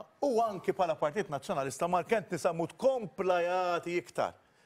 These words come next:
Repubblika ta' iktar, il-Partit Nazzjonalista ta' iktar, il-ġurnalisti taw.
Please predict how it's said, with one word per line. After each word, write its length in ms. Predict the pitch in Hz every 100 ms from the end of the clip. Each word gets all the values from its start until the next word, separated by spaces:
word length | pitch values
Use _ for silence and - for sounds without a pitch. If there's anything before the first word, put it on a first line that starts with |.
| _
Repubblika 720 | 202 190 226 165 196 190 196 175
ta' 140 | 175
iktar, 320 | 185 - 120 -
il-Partit 520 | 202 170 214 214 190
Nazzjonalista 640 | 208 208 220 220 220 -
ta' 140 | 202 196
iktar, 260 | 190 151 170
il-ġurnalisti 600 | 165 233 240 254 - 208
taw. 260 | 170 92